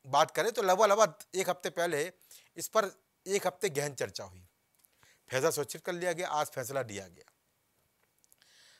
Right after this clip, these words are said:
पांच जज थे, जिसमें एक सीजेआई भी थे, यूयू ललित, और अगर अन्य जजों की बात करें, दिनेश माहेश्वरी भी थे, एल एम बे-,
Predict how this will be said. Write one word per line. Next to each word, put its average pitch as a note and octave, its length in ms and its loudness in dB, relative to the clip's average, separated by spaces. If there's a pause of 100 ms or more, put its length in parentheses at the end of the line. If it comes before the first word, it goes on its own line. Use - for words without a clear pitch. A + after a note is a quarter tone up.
(180)
पांच D3+ 200 8
जज B2 260 0 (100)
थे, E2+ 80 -16 (220)
जिसमें C#3+ 380 -4
एक C#3 220 -2
सीजेआई A2+ 440 -4
भी C3 100 -16
थे, C#3 220 -20 (920)
यूयू A#2+ 200 -6
ललित, A#2 340 -4 (520)
और A#3 500 8 (800)
अगर E3 120 6
अन्य F#3+ 200 4
जजों E3 240 0
की D#3+ 100 -8
बात C3 240 2
करें, C#3+ 160 -6
दिनेश B2 300 -8
माहेश्वरी A#2+ 420 -6
भी B2 100 -14
थे, B2 300 -8 (920)
एल A#2+ 100 -6
एम B2 160 -8
बे-, - 480 -12